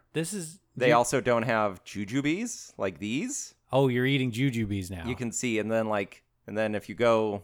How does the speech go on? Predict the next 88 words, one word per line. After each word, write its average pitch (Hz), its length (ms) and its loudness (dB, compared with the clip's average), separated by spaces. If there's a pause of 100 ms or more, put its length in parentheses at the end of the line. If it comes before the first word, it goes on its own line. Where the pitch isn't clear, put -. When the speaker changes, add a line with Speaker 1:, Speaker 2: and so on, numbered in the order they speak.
(120)
Speaker 2:
a - 40 -12
couple 123 280 0
more 107 260 0
photos, 98 460 0
Speaker 1:
Yeah, 127 200 4
I'm 113 160 2
scan-, 131 300 -2
I'm 117 160 -4
swiping 113 420 -4
through. 113 180 -2
Speaker 2:
you'll 110 100 0
see. 113 280 2
I 107 120 6
Speaker 1:
Toilet 123 80 2
Speaker 2:
start, 143 220 4
I 127 100 4
start 135 240 4
to 113 40 0
get 117 100 2
a 104 100 2
Speaker 1:
paper. 101 60 -8
Speaker 2:
tummy 104 300 -2
ache 87 360 -6
because 120 320 2
Speaker 1:
Oh, 110 40 4
Speaker 2:
I 104 40 2
ate 101 180 2
Speaker 1:
I 120 80 4
Speaker 2:
too 110 140 0
Speaker 1:
see. 98 40 -2
Speaker 2:
many. 95 200 0
Speaker 1:
Yeah, 107 220 2
it's 107 340 -6
you 123 80 -2
in 110 60 -4
the 107 40 -4
parking 107 320 -2
lot. 104 220 0
You 110 100 -4
still, 147 300 0
you 120 100 -8
made 147 160 2
that 123 120 2
cashier 131 340 -2
go 110 80 -2
Speaker 2:
Yeah. 107 140 4
Speaker 1:
out 104 60 0
with 101 140 -6
you 98 300 -4 (460)
to 139 100 -4
the 113 40 -4
parking 110 260 0
lot 104 160 0
and 113 80 -8
watch 107 220 0
you 117 80 -4
wa-, 104 120 -2 (240)
eat 117 160 -2
all 110 120 0
those 98 120 -4
ju-, 117 240 -8
that's 170 200 -2
like 202 120 0
a, 120 80 -2 (280)
that's 175 200 -6
like 151 120 0
three 147 180 -4 (260)
pounds 131 380 0
of 104 80 -6
jujubes. 104 280 -4
Speaker 2:
Yeah, 104 260 2
it 120 60 4
was 113 140 -2
a 110 40 0
lot. 92 340 2
It 110 80 -2
Speaker 1:
You 139 80 6
Speaker 2:
was 156 80 8
Speaker 1:
ate 180 120 8
Speaker 2:
too 98 60 -4
many. 139 120 6
Speaker 1:
all 175 180 10
of 110 120 0
them. 90 180 -8
Speaker 2:
It 87 60 -4
was 107 180 -2
too 104 200 -2
many. 87 300 -4